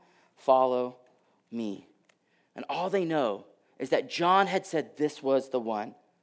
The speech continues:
All they know is that there's something different about Jesus. All they know that he has bid them come, and in their gut they know, "I have to go."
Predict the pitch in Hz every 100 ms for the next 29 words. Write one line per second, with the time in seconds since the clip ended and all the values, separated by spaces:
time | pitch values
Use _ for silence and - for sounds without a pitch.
0 | _ - 170 202 214 208 202 185 175 165
1 | 160 - - 196 190 214 151 175 175 151
2 | - 139 127 - - 127 113 98 - _
3 | - 254 180 220 240 240 220 208 170 123
4 | - 226 247 214 143 - 202 202 208 -
5 | - 165 139 123 123 - 151 196 214 190
6 | - 214 - 165 131 120 - 120 - 120
7 | 117 - _ _ - 107 110 101